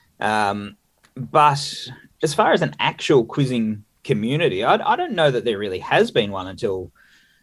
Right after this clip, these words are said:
you know, fairly recent years in, in Australia, because, um, because it's,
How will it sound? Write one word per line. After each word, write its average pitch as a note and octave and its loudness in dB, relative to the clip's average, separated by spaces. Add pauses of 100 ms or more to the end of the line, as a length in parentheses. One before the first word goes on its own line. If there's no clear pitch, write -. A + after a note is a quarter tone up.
(120)
you E2 -2
know, F2 0
fairly A2+ 6
recent G#2 -4
years A#2 2
in, G2+ -6
in G#2 -2
Australia, A2+ 2
because, G#2+ -2
um, G#2 -2 (580)
because C#3 2
it's, C3+ -4